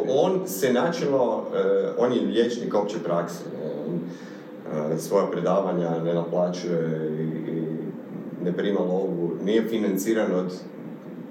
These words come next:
teške industrije. To je u-, preduvjet za sve, pa je možda tu mu negdje legitime-,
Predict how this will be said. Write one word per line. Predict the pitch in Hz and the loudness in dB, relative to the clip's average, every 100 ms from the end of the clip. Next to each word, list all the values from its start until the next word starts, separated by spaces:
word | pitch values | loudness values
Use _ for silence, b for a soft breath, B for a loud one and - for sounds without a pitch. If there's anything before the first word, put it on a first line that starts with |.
| - - - | -14 -12 -4
teške | - 101 104 95 | 0 2 2 0
industrije. | 90 90 95 - 90 82 - B B - | 2 2 0 -2 -2 -2 -2 B B 0
To | 127 117 | 6 6
je | 107 | 6
u-, | 110 - | 0 4
preduvjet | 123 110 104 95 92 | 4 4 2 2 2
za | 92 | 0
sve, | - 123 120 | 2 2 4
pa | 117 | 4
je | 107 104 | 2 -2
možda | 101 131 139 - 135 | 2 2 2 0 0
tu | |
mu | 139 135 123 - 107 | 2 4 2 0 2
negdje | 117 110 | 2 4
legitime-, | 104 101 95 - 95 98 | 2 2 -2 0 2 2